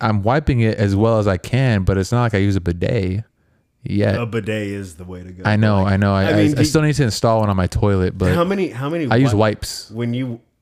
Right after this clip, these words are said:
Speaker 2: oh, do you use, have you ever used dude wipes?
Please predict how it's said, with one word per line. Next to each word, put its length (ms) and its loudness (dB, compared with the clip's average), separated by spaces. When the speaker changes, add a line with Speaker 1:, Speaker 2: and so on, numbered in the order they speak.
Speaker 2:
oh, 240 -12
do 100 -18
you 100 -16
use, 360 -14
have 140 -12
you 80 -8
ever 140 -12
used 260 -12
dude 220 -16
wipes? 440 -20